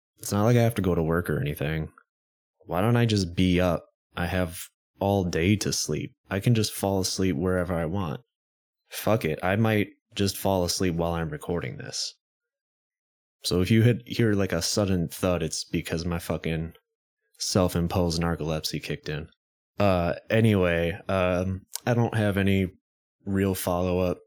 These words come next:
from last week's episode. I still don't like the legendary axe. I guess the only, uh, real thing I wanted to say is, um, if anybody was offended by me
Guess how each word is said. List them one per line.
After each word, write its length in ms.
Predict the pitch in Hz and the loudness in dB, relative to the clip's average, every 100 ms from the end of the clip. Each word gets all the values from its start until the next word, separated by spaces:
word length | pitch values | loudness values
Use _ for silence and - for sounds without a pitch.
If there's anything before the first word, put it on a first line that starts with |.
| _ _ _ _ _ | _ _ _ _ _
from 420 | - - 87 85 - | -10 -6 -4 -4 -4
last 340 | 90 90 - | -4 -4 -2
week's 240 | 85 - - | -4 -2 -4
episode. 640 | 92 80 - 82 90 87 _ _ _ | -4 -4 -2 -2 -2 -4 _ _ _
I 100 | - | -8
still 320 | 82 - 87 90 | -6 -2 0 2
don't 160 | 87 | 0
like 160 | 85 87 | -2 -2
the 100 | 78 | -2
legendary 580 | 82 85 80 80 78 80 | 0 0 -2 -2 0 0
axe. 580 | 80 82 - - - - _ _ _ _ _ _ _ _ _ 110 | -2 -4 -6 -8 -10 -12 _ _ _ _ _ _ _ _ _ 0
I 80 | |
guess 220 | 107 117 - | 4 4 4
the 140 | 104 | 4
only, 340 | 101 98 92 | 6 6 4
uh, 240 | 87 82 82 | 2 0 0
real 300 | 87 113 110 | 2 4 2
thing 420 | - 85 82 82 - _ _ _ _ 95 | 0 0 0 -4 -10 _ _ _ _ -4
I 80 | |
wanted 320 | 90 90 82 78 | 0 0 -2 -4
to 60 | |
say 300 | - 87 87 | -2 0 0
is, 260 | 85 82 82 | 0 -2 -2
um, 260 | 85 82 80 | -2 -2 -4
if 140 | 85 | -2
anybody 460 | 95 95 87 90 92 | 0 0 2 2 2
was 180 | 85 80 | 2 -2
offended 540 | - - 98 90 80 | -4 -2 0 0 0
by 160 | 87 85 | -2 0
me 380 | 87 85 80 | 0 0 -4